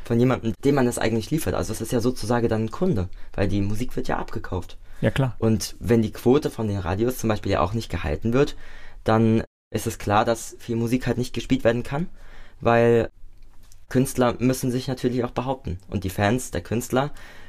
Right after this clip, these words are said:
Speaker 1: sind natürlich auch die Hörer der Radios und so etwa kann man sich dann vorstellen, dass es für Leute, die wirklich unbekannt sind, so gut wie unmöglich ist, irgendwo reinzukommen.
Speaker 2: Ja klar, du kannst natürlich heute,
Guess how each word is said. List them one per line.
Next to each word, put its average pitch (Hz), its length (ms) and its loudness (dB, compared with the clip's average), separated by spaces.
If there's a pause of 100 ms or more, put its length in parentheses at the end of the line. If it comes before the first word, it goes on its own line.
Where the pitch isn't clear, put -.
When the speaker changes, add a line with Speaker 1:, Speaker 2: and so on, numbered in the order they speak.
(120)
Speaker 1:
sind - 240 -2
natürlich 117 320 2
auch 107 80 -2
die 101 140 -2
Hörer 92 200 2
der 92 140 2
Radios 104 480 0
und - 380 -8 (360)
so 104 220 -2
etwa 123 380 0 (580)
kann 113 140 2
man 113 100 4
sich 107 100 -4
dann 107 160 0
vorstellen, 113 480 2
dass 113 140 -2
es - 140 -6
für 104 360 0
Leute, 110 280 2
die 95 140 -4
wirklich 104 400 -4 (120)
unbekannt 131 520 0
sind, 120 280 0 (640)
so - 120 -8
gut 104 200 -6
wie 113 100 2
unmöglich 117 500 4
ist, - 360 -2 (140)
irgendwo 113 320 -2
reinzukommen. 95 540 -2 (380)
Speaker 2:
Ja 123 120 4
klar, 165 200 4
du 127 80 2
kannst 139 200 2
natürlich 127 300 4
heute, 139 540 6